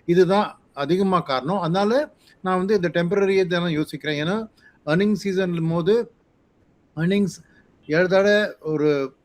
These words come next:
பிளஸ் மைனஸ்ல இருக்கிறதுனால, அ, டொமஸ்டிக் டி ஐ ஐஸ் வந்து கொஞ்சம்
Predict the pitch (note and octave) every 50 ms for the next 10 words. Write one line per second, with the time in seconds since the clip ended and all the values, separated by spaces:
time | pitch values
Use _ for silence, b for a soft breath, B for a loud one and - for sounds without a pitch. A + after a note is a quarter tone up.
0 | _ _ - D#3 D#3+ D#3+ - F3 F3 F3 F3 F3+ E3+ - - F3 D3+ C#3+ - -
1 | F3+ E3+ D#3 - - C#3 B2 G#2+ G2+ A#2 D3+ G3 A3 A3 - b b b b b
2 | b b b - C3 C3+ C3 B2+ - D3 D3+ F#3+ G#3 - - - A#3 E3+ D#3 C#3+
3 | D#3 F#3+ G#3+ A3 A3 G#3 F#3+ E3+ D3+ - D3+ D#3 D#3 E3 A3 A#3+ A3 - F3+ E3
4 | E3 D#3 F3+ G3+ A3 A3+ - -